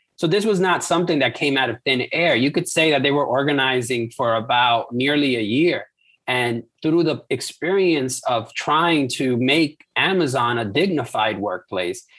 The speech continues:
they were transformed into organizers. So that rank and file,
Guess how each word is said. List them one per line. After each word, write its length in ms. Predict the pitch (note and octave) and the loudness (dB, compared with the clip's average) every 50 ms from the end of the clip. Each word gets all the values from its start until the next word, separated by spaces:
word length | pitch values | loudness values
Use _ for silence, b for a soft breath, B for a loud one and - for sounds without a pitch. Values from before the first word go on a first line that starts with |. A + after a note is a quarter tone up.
| b b b | b b b
they 140 | - C3 D3 | -2 0 2
were 160 | D#3 D#3+ D3+ | 2 2 0
transformed 840 | - - - D3 C#3+ C#3 A#2+ - - - D3+ E3+ F3 C3+ G#2 F#2+ G#2 - | 0 0 0 0 0 0 -2 -4 -4 -2 0 0 0 0 -2 -6 -6 -4
into 260 | - C3 A#2+ A#2 - B2 | -4 -4 -4 -4 -4 -4
organizers. 880 | - B2 B2+ D3+ D3 C#3+ A#2 F#2+ F2 E2 D#2+ D#2+ - - D2+ - - _ _ _ _ _ | -2 0 0 0 0 -2 -4 -4 -6 -8 -10 -12 -12 -14 -16 -16 -18 _ _ _ _ _
So 420 | - - C3+ C#3 C#3 C3 B2+ B2+ A#2+ | -6 -2 0 2 2 2 0 -2 0
that 380 | C#3 D3+ F#3 G3+ G3 F#3 E3+ - - _ _ | 0 0 2 2 0 0 -2 -4 -8 _ _
rank 440 | - B2 A2 A#2+ C#3+ D3+ E3 F3+ F3 | -8 -4 -2 0 2 2 2 2 2
and 180 | F3 D3+ C3 - | 0 -2 -2 -4
file, 680 | - - C#3 C#3 D3 D#3 D#3 D#3 D#3 D3+ D3+ - - | -2 0 2 4 4 4 2 2 0 -2 -4 -6 -12